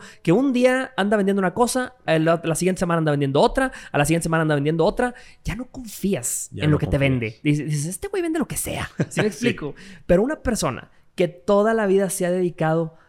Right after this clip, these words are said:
Speaker 1: a construir su producto, toda la vida se ha dedicado a esto, a esto, a esto, eventualmente la gente voltea y dice, "Yo quiero eso".
Speaker 2: Sí,
Speaker 1: Lo
Speaker 2: hasta
Speaker 1: que
Speaker 2: lo recomiendas.
Speaker 1: Exactamente.
Speaker 2: Claro.
Speaker 1: "Yo quiero eso". Como tú decías, una vida plena. Por eso hay una frase que dice, "Dinero llama dinero".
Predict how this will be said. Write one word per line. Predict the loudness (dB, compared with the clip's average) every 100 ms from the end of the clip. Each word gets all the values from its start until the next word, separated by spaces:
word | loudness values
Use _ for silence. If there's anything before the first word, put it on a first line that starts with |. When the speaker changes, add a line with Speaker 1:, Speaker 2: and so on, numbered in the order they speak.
| _
Speaker 1:
a | -4 -2
construir | -2 -2 0 2
su | 0 0
producto, | 0 -2 -4 -12
toda | -8 -6
la | -4
vida | -2 -2
se | -2
ha |
dedicado | -2 0 2
a | 2
esto, | 2 0
a | 0
esto, | 2 0
a |
esto, | 0 -2 -6 0
eventualmente | 2 2 0 0 -2 -2 -4 -6 -14 -20 _
la | -2 -2
gente | 2 0 2
voltea | 2 2 2
y | 2
dice, | 2 0 -2 -6 _ _
"Yo | -12
quiero | -8 -6 -4
eso". | -6 -8 -12 _
Speaker 2:
Sí, | -2
Speaker 1:
Lo | 0
Speaker 2:
hasta | 2
Speaker 1:
que | 0
Speaker 2:
lo | -2
recomiendas. | -8 -10 -8 -6 -4 -2
Speaker 1:
Exactamente. | -2 -2 -4 -2 -2 -4 -4
Speaker 2:
Claro. | -2 -2 -2
Speaker 1:
"Yo | -4
quiero | -2 -2
eso". | -2 -2 -2 0
Como | 2 2
tú | 2
decías, | 0 0
una | -2
vida | 0 -2
plena. | 2 4 4 -2 -12 _
Por | 4 6
eso | 4 0 -4 -4
hay | 2 2
una | 2
frase | 0 -2 0
que | 2
dice, | 2 4 0
"Dinero | 0 0 2 2 2
llama | 2 0 0 2
dinero". | 2 4 2